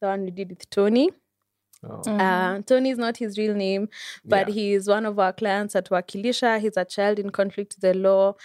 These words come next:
Speaker 1: And, you know, when you're talking about things to do with children, we often forget that kids have brains.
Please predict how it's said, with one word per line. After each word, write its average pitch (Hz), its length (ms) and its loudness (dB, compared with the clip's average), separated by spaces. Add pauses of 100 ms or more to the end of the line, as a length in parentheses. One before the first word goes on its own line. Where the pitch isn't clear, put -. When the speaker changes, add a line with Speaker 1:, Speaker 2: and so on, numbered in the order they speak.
(400)
Speaker 1:
And, 196 720 0 (1040)
you 269 160 4
know, 277 200 -2 (380)
when 285 220 2
you're 311 100 -6
talking 311 320 -2
about 220 360 0
things 220 260 -4
to 214 60 -6
do 202 140 -4
with 196 140 0
children, 196 580 2
we 220 140 0
often 233 360 0
forget 190 640 -2 (340)
that 214 300 0
kids 220 260 -2
have 202 340 -2
brains. 180 560 -8